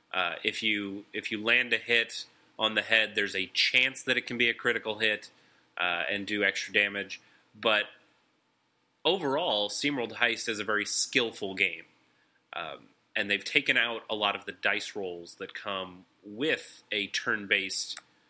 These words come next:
strategy R P G game like that, where, where something like Darkest Dungeon is all about dice rolls. It's all about,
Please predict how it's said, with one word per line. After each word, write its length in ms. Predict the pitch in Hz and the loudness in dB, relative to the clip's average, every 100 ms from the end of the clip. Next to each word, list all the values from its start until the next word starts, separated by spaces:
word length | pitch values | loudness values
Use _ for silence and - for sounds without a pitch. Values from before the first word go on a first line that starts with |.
| _ _ - | _ _ -6
strategy 960 | - - 110 104 101 101 95 92 90 - _ _ _ - | -2 2 4 2 -2 -2 -2 -4 -8 -14 _ _ _ 0
R 120 | 104 | 2
P 120 | 104 98 | 2 -2
G 240 | 104 95 | -2 -2
game 240 | 90 82 85 | -2 -4 -6
like 200 | 85 - | -14 -8
that, 200 | 80 - _ _ _ _ - | -8 -10 _ _ _ _ -2
where, 400 | 101 95 95 101 - | 2 2 0 -4 -6
where 160 | 113 | -2
something 300 | 101 127 123 | 0 0 0
like 180 | 113 104 | 0 2
Darkest 360 | 113 104 101 - | 2 0 0 4
Dungeon 540 | 151 135 120 104 98 _ - - | 4 4 -2 -4 -10 _ -16 -6
is 200 | 107 - - | -6 -4 0
all 280 | 104 151 123 | 2 2 0
about 280 | 98 92 | -2 0
dice 260 | 98 87 - | 0 0 -4
rolls. 360 | 80 69 - - | -12 -14 -16 -16
It's 160 | 90 104 | -10 -2
all 240 | 113 127 | -2 0
about, 420 | 117 104 101 98 | 2 2 2 -4